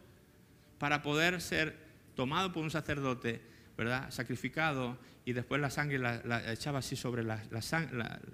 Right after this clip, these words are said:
esparcía la sangre sobre la, el propiciatorio, sobre el arca. De alguna manera ese día los pecados de toda la nación, de todo el pueblo de Israel eran perdonados. ¿Sí?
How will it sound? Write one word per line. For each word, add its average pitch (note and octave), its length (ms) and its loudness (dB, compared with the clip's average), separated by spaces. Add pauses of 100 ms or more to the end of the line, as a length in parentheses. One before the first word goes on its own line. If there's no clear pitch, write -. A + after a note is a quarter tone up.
esparcía C#3 440 -2
la B2 100 0
sangre C3+ 280 -2
sobre A#2+ 240 -2
la, A2 480 -4 (320)
el A#2 140 -2
propiciatorio, A#2 840 0
sobre B2+ 220 0
el C#3 80 2
arca. D3+ 280 2
De B2 60 4
alguna D3 240 2
manera D#3 320 2
ese D3+ 180 -2
día D3 160 0
los C3 120 0
pecados F#3+ 520 2
de D3 100 0
toda G3 240 -2
la G#3 100 0
nación, D3 480 2 (200)
de A#2+ 100 -2
todo E3+ 200 0
el D#3 80 0
pueblo E3+ 220 2
de D3+ 80 2
Israel C#3 240 2
eran C#3+ 180 0
perdonados. A2 760 -4 (720)
¿Sí? D#3+ 260 -6